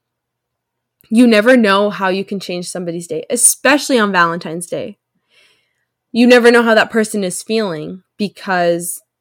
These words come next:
like I said, a lot of people don't like Valentine's Day because they're not with somebody. And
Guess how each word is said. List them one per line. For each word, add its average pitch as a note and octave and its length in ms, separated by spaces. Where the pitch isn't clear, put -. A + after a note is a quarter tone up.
like F3 180
I F3 100
said, E3+ 240
a D3+ 60
lot D#3 200
of E3 60
people - 280
don't E3+ 240
like F3 160
Valentine's F3 580
Day E3+ 200
because F3 340
they're E3+ 120
not E3 280
with E3 140
somebody. - 600
And B3+ 360